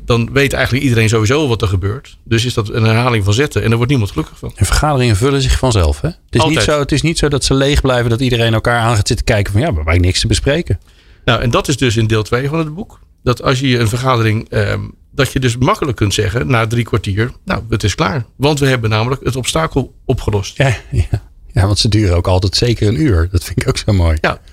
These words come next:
Speaker 1: nou, wij zeggen, eh, vijfenveertig minuten is het nieuwe uur. Eh, dus plan sowieso in plaats van een uur vijfenveertig minuten.
Speaker 2: Ja.
Speaker 1: En, en als je een half uur plant, zorg dan dat je met twintig minuten klaar bent.
Speaker 2: Ja,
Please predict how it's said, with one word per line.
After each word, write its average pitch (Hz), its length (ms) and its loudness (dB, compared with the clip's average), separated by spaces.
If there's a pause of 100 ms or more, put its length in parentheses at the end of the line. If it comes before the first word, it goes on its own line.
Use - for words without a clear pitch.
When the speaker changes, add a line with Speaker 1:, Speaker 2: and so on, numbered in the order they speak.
(100)
Speaker 1:
nou, 127 180 0
wij 156 160 2
zeggen, 143 300 0
eh, 120 240 2
vijfenveertig 147 560 0
minuten 151 240 2
is 123 60 0
het 127 120 0
nieuwe 120 220 2
uur. 131 260 -2 (1040)
Eh, 123 240 2
dus 123 160 -2
plan 135 240 0
sowieso 123 380 2
in 120 80 0
plaats 120 200 0
van 113 100 0
een 123 100 -2
uur 110 120 0
vijfenveertig 107 420 0
minuten. 113 240 -2 (460)
Speaker 2:
Ja. 113 140 0
Speaker 1:
En, 123 160 -2
en 131 120 0
als 123 100 2
je 127 60 0
een 120 60 2
half 131 240 2
uur 113 100 2
plant, 117 220 0
zorg 123 180 0
dan 113 140 0
dat 101 140 -2
je 104 360 -2
met 107 160 0
twintig 107 220 0
minuten 101 220 -2
klaar 139 160 0
bent. 170 140 -8 (540)
Speaker 2:
Ja, - 200 0